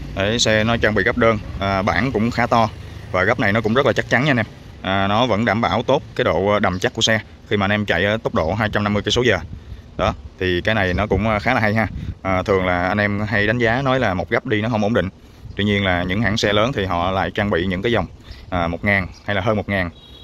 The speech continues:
cũng đều sử dụng gấp đơn như thế này. Đây, xe nó vẫn đảm bảo độ đầm chắc của xe. Và xe này thì nó có cái bình xăng lên đến là khoảng mười bảy lít nha anh em. Đi, ờ, vô tư luôn. Đó,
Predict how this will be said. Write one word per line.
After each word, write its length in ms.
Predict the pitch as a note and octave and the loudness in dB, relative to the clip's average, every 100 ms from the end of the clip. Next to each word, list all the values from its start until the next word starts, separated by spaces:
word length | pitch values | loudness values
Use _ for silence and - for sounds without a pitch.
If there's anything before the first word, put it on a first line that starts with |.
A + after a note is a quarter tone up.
| - | -14
cũng 120 | - A2 | -4 0
đều 160 | F#2 | 0
sử 120 | F2 | 0
dụng 140 | G#2 F#2+ | -2 0
gấp 120 | A2 | 0
đơn 160 | A2+ G#2 | 0 0
như 80 | |
thế 60 | G2 | 0
này. 140 | G#2+ F2 - - - - - | -2 -4 -10 -20 -20 -20 -8
Đây, 160 | F#2 G2+ - | -6 -6 -6
xe 220 | - G#2 G2+ | -2 0 2
nó 60 | |
vẫn 180 | G2+ G2+ | 0 0
đảm 140 | G2 | 0
bảo 180 | G2+ F2 | 0 0
độ 180 | A2 E2 | 0 0
đầm 180 | F#2+ F2 | -2 0
chắc 160 | A2+ | -2
của 80 | A2 | -2
xe. 180 | A#2 G#2+ - - - - - - - - - - - | 0 0 -2 -12 -20 -20 -20 -20 -20 -20 -20 -20 -4
Và 100 | F#2 | -2
xe 200 | A2 G2+ | 2 2
này 160 | G2 | 2
thì 140 | F#2 F2+ | 0 0
nó 100 | G2 | 0
có 140 | A2 | 0
cái 80 | A#2+ | 0
bình 120 | G#2 | 0
xăng 180 | F2 G2 | 0 0
lên 100 | G2+ | 0
đến 140 | G2+ | 0
là 80 | B2 | 0
khoảng 160 | G#2 F#2 | -2 -2
mười 100 | F#2+ | 0
bảy 140 | F2+ | 2
lít 120 | A2+ | 0
nha 60 | B2 | 0
anh 60 | G2+ | -2
em. 60 | - - - - | -4 -14 -14 -2
Đi, 240 | G2+ G2+ | 0 2
ờ, 240 | G2 F#2+ | 2 2
vô 140 | F#2+ G#2 | 0 0
tư 160 | G#2 | 0
luôn. 140 | G2+ G2 - - - - - - - - - - - - - - - | 0 -2 -6 -20 -20 -20 -20 -20 -20 -20 -20 -20 -20 -14 -12 -8 -2
Đó, 160 | G2 | -2